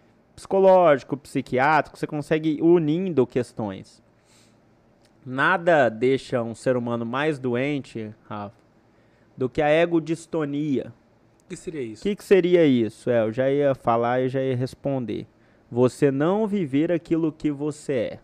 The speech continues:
Speaker 1: verdadeiramente é. Dentro das questões sociais, as pessoas foram barradas por muito tempo de serem o que são. E aí nós tínhamos problemas de relacionamento muito graves, que uma pessoa que tem um determinado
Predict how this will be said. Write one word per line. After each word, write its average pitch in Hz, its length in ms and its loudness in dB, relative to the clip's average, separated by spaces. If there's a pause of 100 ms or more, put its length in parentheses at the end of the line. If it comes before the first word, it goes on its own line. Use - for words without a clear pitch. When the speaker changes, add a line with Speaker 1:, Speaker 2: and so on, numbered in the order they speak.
(440)
Speaker 1:
verdadeiramente 127 1080 0
é. 98 160 -4 (1700)
Dentro 208 380 0
das 196 180 2
questões 160 440 -2
sociais, 143 760 0
as 127 100 -8
pessoas 151 440 -6
foram 165 340 -2
barradas 160 640 0
por 143 200 -6
muito 131 280 -8
tempo 131 440 -8
de 120 80 -18
serem 127 360 -2
o 123 60 -6
que - 100 -20
são. 95 400 -10 (1080)
E 139 100 0
aí 165 100 2
nós 202 280 -2
tínhamos 175 320 -6
problemas 135 500 -2
de - 60 -14
relacionamento 120 760 -6
muito 117 240 -10
graves, 131 680 -4
que - 80 -16
uma 147 160 -6
pessoa 151 420 -4
que 139 140 -8
tem 135 260 -4
um 131 100 -8
determinado 127 960 -4